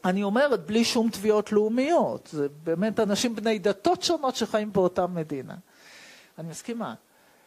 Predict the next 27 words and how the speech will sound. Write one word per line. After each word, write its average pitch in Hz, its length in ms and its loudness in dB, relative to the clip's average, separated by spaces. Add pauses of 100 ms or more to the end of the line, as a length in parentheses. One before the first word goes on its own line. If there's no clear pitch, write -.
(340)
ולכן, 196 680 0 (640)
אני 226 240 0
בעבר 233 400 2
התנג-, 208 400 0 (100)
אני 202 180 0
התנגדתי 233 680 0
לחוק 233 320 -2
משאל 202 380 -2
העם 190 240 -2
הקיים, 269 680 0 (140)
כי - 160 -8
הוא 196 140 -2
נותן 202 380 0 (100)
וטו. 165 320 0
הוא 120 240 -8
אומר, 180 280 -2
"הממשלה 143 560 -8
תחליט, 139 580 -16 (580)
ואז 240 320 -2
נביא 220 280 -8
את 190 80 -10
זה 202 80 -6
לכנסת 175 560 -10
לאשר, 127 540 -12 (440)
ואחרי 254 360 0
שהכנסת 320 520 -4
תאשר, 302 340 0